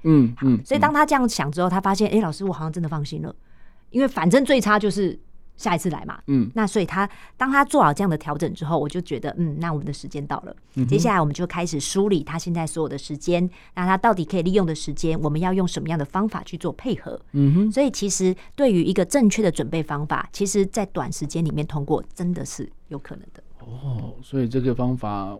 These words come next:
Speaker 1: 我觉得应该就是最主要的，是不是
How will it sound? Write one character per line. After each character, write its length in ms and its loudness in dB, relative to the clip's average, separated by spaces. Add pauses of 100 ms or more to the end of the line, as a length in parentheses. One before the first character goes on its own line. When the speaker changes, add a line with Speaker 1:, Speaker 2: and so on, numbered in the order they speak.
Speaker 1:
我 160 2
觉 160 0
得 340 4 (200)
应 200 2
该 400 2 (640)
就 140 0
是 440 4
最 160 4
主 220 0
要 160 2
的， 220 -2
是 120 -2
不 60 2
是 240 4